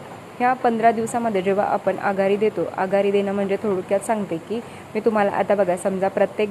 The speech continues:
गावामध्ये ना तर स्वयंपाक बनवण्याची एक बघा, अ, एक दोन रेसिपी इकडे तिकडे असते. तर काही ठिकाणी तळणी केली जाते, तर काही ठिकाणी उडदाचे वडे जातात,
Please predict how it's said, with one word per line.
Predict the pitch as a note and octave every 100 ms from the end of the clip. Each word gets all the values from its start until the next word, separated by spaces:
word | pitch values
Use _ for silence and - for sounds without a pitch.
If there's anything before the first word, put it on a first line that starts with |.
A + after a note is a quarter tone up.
| F#3
गावामध्ये | G3+ F#3+ G#3 - - - G#3+ G#3 A3+
ना | F3+ E3 F3
तर | F3
स्वयंपाक | G#3 F3+ G3
बनवण्याची | F#3+ F#3+ G3 F#3+ - -
एक | G#3 F3+
बघा, | G3 F#3 G#3+ - - -
अ, | F#3 F#3 - -
एक | G#3+ G3+
दोन | A3+
रेसिपी | G#3+ G3+ G#3 G#3+ A3+
इकडे | G3+ G3+ F#3+
तिकडे | F#3+ G3
असते. | F3+ - D#3+
तर | F3+
काही | F#3+ F#3
ठिकाणी | F3+ F#3+ F#3 F#3 -
तळणी | F#3+ F#3 G3+ - - -
केली | A3 G3+
जाते, | G3+ G3+ E3+
तर | F#3+
काही | G3 F#3 G3
ठिकाणी | G3 G3 F#3+ G#3 A#3 - - G#3
उडदाचे | G3 F#3 A3
वडे | G3 F3+ G3+ - - -
जातात, | G#3 G3+ F#3